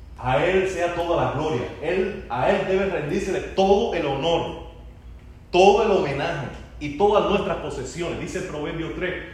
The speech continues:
"Honra a Jehová con tus bienes". Así que todo lo que tenemos le pertenece a Dios. Somos simplemente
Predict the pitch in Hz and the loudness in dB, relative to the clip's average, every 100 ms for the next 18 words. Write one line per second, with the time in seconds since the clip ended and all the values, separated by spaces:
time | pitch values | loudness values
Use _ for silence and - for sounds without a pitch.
0 | - - - 226 277 285 202 170 - - | -16 -6 6 8 8 6 4 4 2 2
1 | - - 139 160 233 254 - 156 151 143 | 0 0 0 4 6 6 4 2 -2 -4
2 | 127 135 135 123 - - - - - - | -4 -4 -4 -4 -8 -14 -16 -16 -16 -16
3 | - - - - - - - - - - | -18 -18 -18 -18 -20 -20 -18 -18 -18 -18
4 | - - - - - - - - - - | -18 -20 -20 -20 -20 -20 -20 -18 -18 -18
5 | - - - - - - - 123 131 - | -18 -18 -18 -18 -18 -18 -16 -10 -8 -2
6 | 240 254 339 339 202 - 143 - 170 247 | 4 6 6 6 4 2 -2 -4 -4 -2
7 | 208 - 127 117 117 104 131 143 - 117 | -2 -4 -8 -8 -6 -8 -8 -8 -6 -6
8 | 107 156 143 - 151 123 143 202 202 | -8 -8 -8 -8 -8 -8 -4 -4 -4